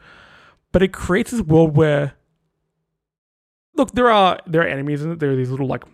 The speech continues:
mousy blob things. They're called Zurks. Like, more like bloody jerks, you know what I mean?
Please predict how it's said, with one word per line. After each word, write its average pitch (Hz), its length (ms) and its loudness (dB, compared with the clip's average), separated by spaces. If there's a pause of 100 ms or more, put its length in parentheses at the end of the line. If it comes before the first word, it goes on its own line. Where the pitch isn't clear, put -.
(160)
mousy 131 640 -2
blob 123 560 0
things. 131 380 -4
They're 135 100 -4
called 160 300 -2
Zurks. 131 600 2 (260)
Like, - 360 -20
more 165 100 -6
like - 200 -14
bloody 127 220 -8
jerks, 123 440 -2
you 127 80 -8
know 123 60 -4
what - 80 -6
I - 40 -8
mean? 139 200 -8